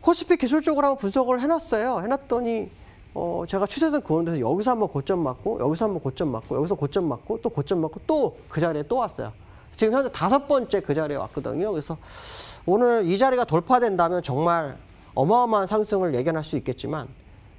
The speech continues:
만약에 돌파 못한다 그러면 오늘도 역시 또 한 번 고점만 돌파했을 확률이 높다. 그러나 분명한 것은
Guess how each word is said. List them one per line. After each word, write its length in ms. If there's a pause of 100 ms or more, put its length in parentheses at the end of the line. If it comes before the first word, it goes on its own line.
(140)
만약에 220
돌파 280
못한다 420
그러면 400 (360)
오늘도 440
역시 380 (280)
또 120
한 160
번 220
고점만 500
돌파했을 560 (300)
확률이 320
높다. 420 (120)
그러나 240
분명한 360
것은 300